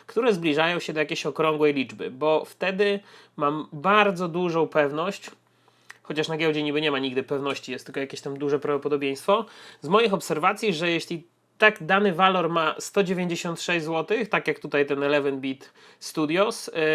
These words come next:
to trudno mi uwierzyć, że on chociaż nie dobije na chwilę do tych dwustu, żeby je przetestować. I dokładnie tak też działają czasami indeksy, że kiedy jesteśmy na jakimś indeksie,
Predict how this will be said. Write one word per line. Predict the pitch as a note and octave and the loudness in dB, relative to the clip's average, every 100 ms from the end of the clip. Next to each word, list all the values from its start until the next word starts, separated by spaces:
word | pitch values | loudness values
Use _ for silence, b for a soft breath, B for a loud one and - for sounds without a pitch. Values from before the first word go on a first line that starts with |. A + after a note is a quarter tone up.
| D#3 D3+ | 2 0
to | F3 | -6
trudno | E3 B3+ B3 | -4 -4 2
mi | G#3+ F#3+ | 2 2
uwierzyć, | F3 G3+ G3+ E3+ | 4 4 4 0
że | F3+ | -2
on | F#3 | -2
chociaż | F3+ F#3 F#3 F#3+ | -4 -6 -6 -6
nie | F3 | -4
dobije | E3 E3 F#3+ | -2 0 0
na | F3 | 0
chwilę | E3+ - F#3+ F3+ | -4 -4 -2 0
do | E3 | -2
tych | D#3+ D3 | -2 -4
dwustu, | C#3+ D3 C#3 C#3+ | -2 -2 -2 -10
żeby | C3+ C#3 D3 | -8 -4 -2
je | D3 | -2
przetestować. | - D#3 D3+ - D3 A#2+ A2 | -2 -4 -4 0 0 0 -6
I | - | -6
dokładnie | D3 D3+ G3+ G3+ | -4 0 0 0
tak | F#3 | -2
też | F3 E3+ | -4 -4
działają | D#3+ D#3+ E3 | 0 2 2
czasami | E3 D#3 E3+ F3 | -2 -6 -6 -4
indeksy, | F#3+ G3+ G3 - B2+ | 0 4 4 2 -8
że | C3 | -8
kiedy | C#3 C#3+ | -6 -4
jesteśmy | D3 E3 D#3 | -4 -6 -8
na | D3+ | -4
jakimś | C#3+ C#3+ C#3 | -4 -6 -12
indeksie, | C#3+ D3+ F#3+ - | -8 -6 -6 -4